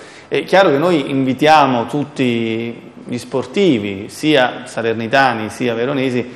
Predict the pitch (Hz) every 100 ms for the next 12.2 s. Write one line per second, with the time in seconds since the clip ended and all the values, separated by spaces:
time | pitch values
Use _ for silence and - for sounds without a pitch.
0 | - - 139 151 147 147 143 127 117 139
1 | 135 127 110 110 107 127 123 135 165 120
2 | 110 - 117 120 117 123 123 113 113 120
3 | 156 160 120 117 - - - - 131 143
4 | 139 127 127 123 135 156 151 - 135 131
5 | 127 123 131 120 139 127 - 123 - 120
6 | 113 - 113 120 120 - 113 - - -
7 | - - 123 120 127 123 120 135 127 117
8 | 117 113 - 123 147 120 110 107 135 139
9 | 123 110 113 113 120 120 120 131 127 151
10 | 151 156 131 117 117 139 143 113 123 117
11 | 113 113 117 113 131 131 139 123 117 110
12 | 123 110